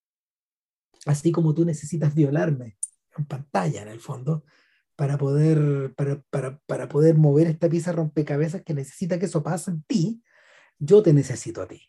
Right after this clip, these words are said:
te dice. Yo te necesito a ti, eh, para poder, eh,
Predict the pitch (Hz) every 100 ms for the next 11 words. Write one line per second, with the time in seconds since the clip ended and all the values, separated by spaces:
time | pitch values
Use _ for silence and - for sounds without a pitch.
0 | _ _ _ - - - _ _ _ _
1 | _ _ _ _ _ _ _ _ _ _
2 | _ _ _ _ _ _ _ _ _ 170
3 | 180 180 160 165 175 185 175 165 185 202
4 | 170 156 143 135 131 127 120 _ _ _
5 | _ _ 160 147 147 147 160 170 165 175
6 | - 147 135 131 120